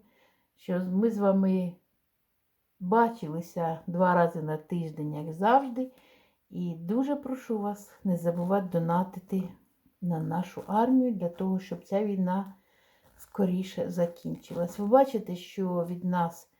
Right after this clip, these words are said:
требують навіть ті території, які вони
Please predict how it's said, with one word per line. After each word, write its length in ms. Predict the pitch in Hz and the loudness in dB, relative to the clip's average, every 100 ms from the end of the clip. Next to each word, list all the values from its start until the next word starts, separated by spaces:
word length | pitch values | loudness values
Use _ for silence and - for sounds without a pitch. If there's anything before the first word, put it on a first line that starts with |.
| _ _ _ _ _ _ - - | _ _ _ _ _ _ -20 -6
требують 840 | 180 180 180 180 165 170 - - - _ _ - _ _ _ _ _ - | 0 2 2 -2 -4 -6 -12 -20 -20 _ _ -20 _ _ _ _ _ 6
навіть 460 | 240 285 285 - | 8 8 4 0
ті 160 | 339 359 | 0 8
території, 800 | 427 403 403 392 392 370 359 269 | 8 8 6 6 6 4 -4 2
які 540 | 233 226 294 320 320 | 2 2 -2 -6 -6
вони 500 | 214 208 208 208 233 | -4 0 2 2 -2